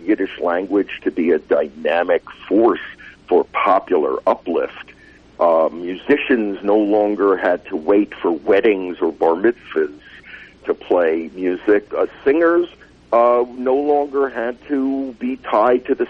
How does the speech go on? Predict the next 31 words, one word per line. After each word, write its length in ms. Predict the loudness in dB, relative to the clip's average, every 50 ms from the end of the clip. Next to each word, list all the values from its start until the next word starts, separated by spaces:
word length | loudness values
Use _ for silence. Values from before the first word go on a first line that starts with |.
| -4 0
synagogue 580 | 0 2 2 2 2 2 2 2 2 0 -2 -4
and 120 | -4 -4
only 360 | -2 -2 -2 -2 -2 -4 -4 -4 -2 -2
sing 180 | 0 0 2
on 140 | 0 0 -2
holidays. 640 | -2 -4 -4 -2 0 0 0 2 0 0 -2 -4 -10 -18 -20 -20 -20 _ _ -20 -20 -20 _ _ _ _ 0
And 120 | 2 2
most 240 | 4 2 2 0 -2 -4
importantly, 640 | -6 -4 0 2 2 2 2 0 -4 -2 -2 -4
women 640 | -4 -4 -2 2 2 4 4 4 2 2 -2 -6 -8
could 200 | -4 -4 -2 -2
now 520 | 0 0 2 2 2 4 2 2 2 0 -2 -6 -6
perform 640 | -4 -4 -4 -4 -6 -6 -2 0 2 2 2 0 -2 -2
in 240 | -2 -2 -2 -2 -4
public 480 | -4 -2 -2 0 2 2 2 2 0 -4 _ _ -2 0
as 160 | 0 0 0 -4
opposed 380 | -2 0 0 0 0 -2 -4 -6
to 80 | -6 -6
Kol 360 | -6 -4 0 0 2 2 2
Isha 500 | 2 0 0 -2 -2 0 0 0 0 -2 -6 -12
keeping 380 | -12 -10 -8 -6 -6 -6 -4
them, 320 | -2 -2 -2 -4 -6 -14 -16 -18 -20 -20 -20 -20 -20 -20 -20 _ _ _ 0
uh, 160 | 2 2 2 0 -2
tied 420 | -2 0 2 2 4 4 2 0 -2
to 80 | -6 -8
the 120 | -6 -6
home. 580 | -4 0 0 2 2 2 0 -2 -4 -6 -12 -20 -20 -20 -20 -20 -20 -20 -20 -20 -20 -20 -20 -10 -2
So 480 | 2 2 4 4 4 4 2 0 -2 -4 _ _ _ _ _ _ _ _ -18 -10
the, 340 | -8 -8 -8 -8 -10 -16 -16
the 460 | -14 -12 -12 -10 -10 -12 -12 -14 -16 _ _ 2
earliest 580 | 2 4 4 6 6 6 6 4 4 2 0